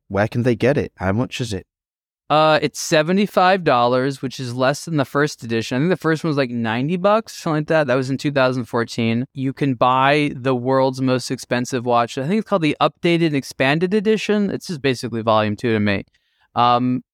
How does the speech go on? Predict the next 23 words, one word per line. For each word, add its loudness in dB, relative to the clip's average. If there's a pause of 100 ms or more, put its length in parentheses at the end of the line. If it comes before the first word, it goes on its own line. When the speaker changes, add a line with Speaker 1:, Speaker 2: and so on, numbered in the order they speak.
(120)
Speaker 2:
um, 0
I'm -4
on 0
Amazon, 2
I'm 2
sure, 0
through, 0 (320)
uh, 0 (120)
A 2
C -4
C -2
Art 2
Books. 2
That's -2
the -8
publisher. 0
It's -8
a -6
U -2
K -4
publisher -2
in 0
London. 2